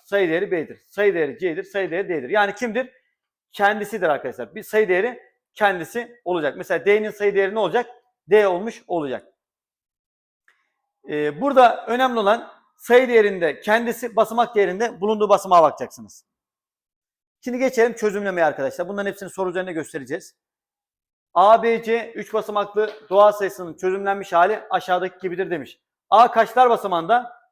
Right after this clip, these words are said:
Yüzler. Yüz A. B onlar. On B. C birler. Bir C. Yanında yazılmaz arkadaşlar. C çarpı bir. X ve Y sayılarının çözümlenmiş hali aşağıda verilmiştir. Tamam.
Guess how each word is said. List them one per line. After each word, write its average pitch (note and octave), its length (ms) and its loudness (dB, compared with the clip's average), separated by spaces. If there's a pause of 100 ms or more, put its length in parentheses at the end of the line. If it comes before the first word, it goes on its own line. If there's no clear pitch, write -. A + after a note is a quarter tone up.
(360)
Yüzler. F#3+ 480 0 (200)
Yüz F#3 200 -2
A. B2+ 280 0 (440)
B A#3+ 280 4
onlar. G3+ 480 2 (220)
On G3+ 260 0
B. A3+ 320 -2 (360)
C A3+ 280 6
birler. G#3 440 2 (240)
Bir G3 200 -4
C. A#2+ 220 -8
Yanında G#3 300 -2
yazılmaz G3 440 0
arkadaşlar. D#3+ 520 -8
C E3+ 160 -6
çarpı C#3+ 320 -6
bir. - 160 -20 (960)
X A#3+ 260 -6
ve B3 60 -6
Y A#3+ 200 0
sayılarının A3 440 0
çözümlenmiş G#3+ 600 -4
hali F3 240 2
aşağıda F#3+ 460 0
verilmiştir. F3+ 680 -4 (300)
Tamam. E3 340 -6